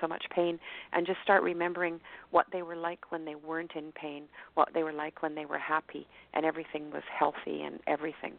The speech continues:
you know, the whole, the whole aspect of the person was in a good place. And that's what we, we strive to remember that, because that's what keeps us peaceful in our lives.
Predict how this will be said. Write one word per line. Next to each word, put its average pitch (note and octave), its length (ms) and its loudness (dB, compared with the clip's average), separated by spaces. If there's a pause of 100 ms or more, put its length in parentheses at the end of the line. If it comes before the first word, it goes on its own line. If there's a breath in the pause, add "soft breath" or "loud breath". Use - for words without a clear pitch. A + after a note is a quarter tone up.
you E3 80 -4
know, D3+ 140 -4
the D3+ 80 -4
whole, F3+ 340 4 (280 loud breath)
the - 60 -14
whole E3+ 220 8
aspect - 440 2
of D3+ 100 -4
the - 80 -6
person D#3+ 440 -4
was D3 180 -8
in D3+ 60 -8
a D3 60 -10
good - 240 -6
place. D3 260 -2 (580 soft breath)
And D3+ 160 0
that's D#3 300 8
what - 180 -2
we, A#2 180 -6 (280 loud breath)
we E3+ 120 2 (100)
strive E3 340 8 (120)
to D#3+ 60 -8
remember C#3+ 460 -6
that, D3 320 0 (180)
because D3 340 -2
that's D#3 280 6
what - 100 -6 (100)
keeps D#3+ 240 -8
us A2+ 80 -6 (100)
peaceful D3 440 -2
in D3 120 -6
our C3 140 0
lives. D3+ 360 -4